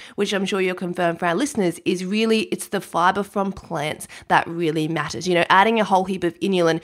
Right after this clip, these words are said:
to your cereal still probably doesn't make it a healthy choice. Um, so really, you've gotta get that fibre content from whole foods. You've gotta have that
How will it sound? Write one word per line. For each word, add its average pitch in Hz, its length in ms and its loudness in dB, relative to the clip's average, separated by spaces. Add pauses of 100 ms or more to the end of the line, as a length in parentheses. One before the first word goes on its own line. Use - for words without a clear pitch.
(180)
to 269 100 0
your 220 120 2
cereal 208 520 2 (560)
still 302 200 -2
probably 285 240 -4
doesn't 240 280 0
make 214 180 0
it 214 60 4
a 185 120 4
healthy 175 360 -4
choice. - 360 -2 (300)
Um, 170 240 4
so 180 240 2
really, 208 320 2
you've 202 220 0
gotta 185 180 2
get 175 160 -4
that - 160 -2
fibre 185 400 0
content 220 400 -2 (180)
from 175 480 2 (120)
whole 165 340 0
foods. 156 380 -2
You've 180 100 -4
gotta 208 160 2
have 185 220 0
that - 180 -2